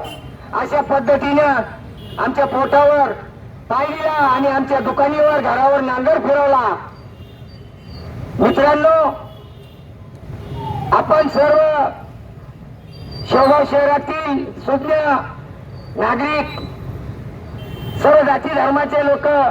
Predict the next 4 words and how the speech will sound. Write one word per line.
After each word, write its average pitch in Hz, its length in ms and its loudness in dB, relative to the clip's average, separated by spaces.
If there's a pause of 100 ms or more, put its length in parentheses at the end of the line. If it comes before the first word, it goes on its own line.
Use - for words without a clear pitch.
(580)
कृपया 294 400 0 (140)
आम्हा 269 280 2 (120)
टपरी 339 340 0
धारकांना 285 600 2